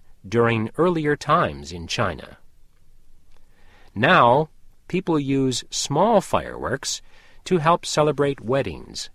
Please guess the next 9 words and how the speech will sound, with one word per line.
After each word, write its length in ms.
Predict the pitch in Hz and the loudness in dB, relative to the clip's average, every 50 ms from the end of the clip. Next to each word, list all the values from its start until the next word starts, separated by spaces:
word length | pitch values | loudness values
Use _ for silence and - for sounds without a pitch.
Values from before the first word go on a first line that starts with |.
| - - | -14 -8
and 220 | - 113 110 - - | -6 -6 -6 -4 -4
birthdays. 720 | - 107 95 - - - 60 - - - - - - - - - - - - - _ _ _ _ _ - - - - - - - - - - - - - - _ - - - - - - - - - - - - - - - - | -4 -4 -4 -4 -10 -14 -14 -14 -16 -16 -16 -16 -16 -16 -20 -20 -20 -20 -20 -20 _ _ _ _ _ -20 -20 -20 -20 -20 -20 -20 -20 -20 -20 -20 -20 -20 -20 _ -20 -20 -20 -20 -20 -20 -20 -20 -20 -20 -20 -20 -20 -20 -20 -20
France 640 | - - - 240 226 165 156 170 180 - - - - - - - - | -6 2 4 6 6 6 6 4 2 -2 -4 -6 -8 -10 -14 0 4
also 440 | - 202 208 - - 139 110 98 | 6 6 6 4 2 2 2 2
has 340 | 95 110 117 107 101 95 - | 0 -2 -2 -2 -2 0 -2
a 60 | 117 | -4
great 340 | 104 98 - 110 110 123 - | -4 -2 0 0 0 0 -2
fireworks 680 | - - - - 139 135 127 117 104 107 98 - - - | -8 -8 -4 0 2 2 2 2 2 0 -2 -2 -4 -8
tradition. 640 | - - 127 113 117 123 - - 90 - - - | -4 -2 -2 0 0 -2 -2 -2 -6 -8 -12 -18